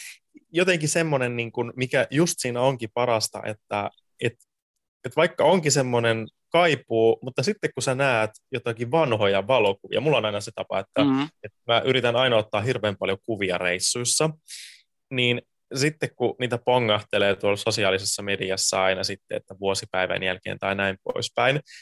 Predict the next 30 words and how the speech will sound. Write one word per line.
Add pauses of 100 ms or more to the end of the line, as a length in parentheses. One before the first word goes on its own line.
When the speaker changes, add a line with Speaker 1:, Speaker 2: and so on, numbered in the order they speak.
(140)
Speaker 1:
niin
jotenkin
on
hauska,
että
varsinkin
nyt (200)
tällä
kerralla,
tai (160)
niin
kuin
tänä
vuonna, (420)
kun (380)
ei
päässyt
paikan
päälle, (340)
niin
sitten
kun
tuli
monena
päivänä
silleen,
että
missä (100)
oli
ollut